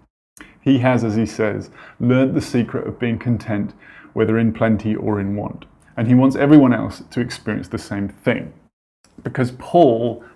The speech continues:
knows the power of money. It can have power over us to rob us of life, to fool an-,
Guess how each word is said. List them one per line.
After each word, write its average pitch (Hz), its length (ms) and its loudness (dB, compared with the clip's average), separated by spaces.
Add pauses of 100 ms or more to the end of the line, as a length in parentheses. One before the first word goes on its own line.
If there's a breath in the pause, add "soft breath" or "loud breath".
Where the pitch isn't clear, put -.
knows 123 380 4
the 127 100 -6
power 101 560 -8
of 98 160 -10
money. 104 400 -8 (1160 loud breath)
It - 180 -6
can 147 320 4
have 143 300 0
power 123 420 -2
over 107 320 -2
us 107 340 -8 (120)
to 127 120 -6
rob 120 300 0
us 120 220 -2
of 107 140 -8
life, 107 540 -8
to 107 100 -12
fool 143 440 4
an-, - 260 -4